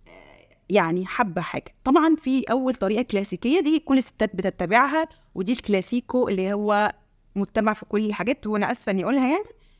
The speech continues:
بتبقى في مشاهد في الأفلام، يعني في الأفلام مثلا العربي، في الأفلام كذا.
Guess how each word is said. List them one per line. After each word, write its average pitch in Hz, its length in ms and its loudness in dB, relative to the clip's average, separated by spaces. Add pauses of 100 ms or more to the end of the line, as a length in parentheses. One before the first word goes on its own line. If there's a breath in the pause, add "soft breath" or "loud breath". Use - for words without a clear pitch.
(100)
بتبقى 214 260 0
في 220 100 -2
مشاهد 220 300 0
في 202 80 -2
الأفلام، 180 500 -2
يعني 170 140 -4
في - 60 -14
الأفلام 190 360 -2
مثلا 180 320 -2
العربي، 180 580 -2
في - 80 -10
الأفلام 175 320 -6
كذا. 262 300 2